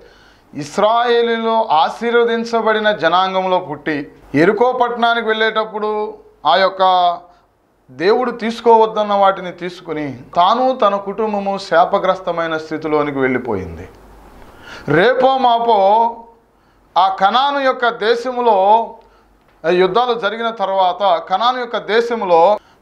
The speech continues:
తాము కట్టని ఇండ్లలో నాటని చెట్ల ఫలాలను అనుభవిస్తూ త్రవ్వని బావుల నీరు త్రాగుతూ చక్కగా సంతోషంగా ఆ పాలు తేనెలు ప్రవహించు దేశంలో ఉండవలసిన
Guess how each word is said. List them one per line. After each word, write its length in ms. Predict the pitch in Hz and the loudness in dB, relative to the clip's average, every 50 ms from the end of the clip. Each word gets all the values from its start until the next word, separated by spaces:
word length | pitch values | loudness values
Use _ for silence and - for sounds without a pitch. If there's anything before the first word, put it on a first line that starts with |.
| _ - | _ 0
తాము 280 | 180 208 247 247 247 | 0 2 2 0 -2
కట్టని 440 | 233 233 214 208 208 269 262 269 277 | -2 0 -2 0 0 0 -2 0 -2
ఇండ్లలో 640 | 247 233 226 240 247 233 226 226 233 254 262 262 247 - - - _ _ _ | -2 -2 0 0 2 4 4 4 4 4 2 0 -2 -10 -20 -20 _ _ _
నాటని 560 | 151 165 175 185 220 269 269 285 262 269 262 262 226 | -8 -2 0 2 2 2 0 -2 -6 -6 -6 -4 -4
చెట్ల 240 | 226 226 233 240 233 | -4 -4 0 -2 -2
ఫలాలను 480 | - 190 190 196 214 233 240 240 226 202 | -2 0 0 2 2 2 2 0 -2 -4
అనుభవిస్తూ 540 | 196 214 214 233 233 226 226 - 208 220 247 | -6 -4 -4 -4 -4 -4 -6 -6 -4 -2 -2
త్రవ్వని 400 | 240 - 202 208 226 262 262 254 | 0 0 0 2 2 2 0 0
బావుల 460 | 202 180 190 208 240 254 254 247 233 | 2 4 4 6 6 4 4 4 2
నీరు 460 | - 180 185 190 208 247 262 254 247 | 2 0 -10 -8 -6 -6 -4 -6 -6
త్రాగుతూ 920 | 240 240 - 165 170 185 202 226 220 226 220 - 202 175 165 165 175 180 - - - _ | -8 -8 0 4 4 4 4 4 0 -6 -10 -10 -10 -10 -10 -10 -12 -14 -16 -20 -20 _
చక్కగా 640 | _ - - 240 240 - 233 240 226 233 220 220 | _ -2 -2 -2 0 2 2 4 6 6 4 4
సంతోషంగా 720 | 208 214 - 190 196 196 233 233 233 233 233 220 214 214 208 | 2 0 -4 -8 -6 -2 -2 -2 0 -2 -6 -6 2 4 6
ఆ 100 | 196 190 | 6 4
పాలు 380 | 180 185 170 170 185 208 233 | 4 4 4 4 4 4 2
తేనెలు 360 | 240 233 233 220 220 214 208 202 | -2 -4 -4 -4 -4 -4 -6 -8
ప్రవహించు 600 | 202 - 175 175 185 190 185 196 202 190 196 185 | -6 -2 -2 -2 -2 -2 -8 -10 -10 -8 -10 -8
దేశంలో 540 | 156 143 165 180 180 - 190 180 175 170 160 | -6 -4 -4 -4 -4 -8 -8 -4 0 0 0
ఉండవలసిన 600 | 151 156 156 156 156 156 147 - - 156 147 | 2 2 0 0 0 0 -2 -4 -2 0 0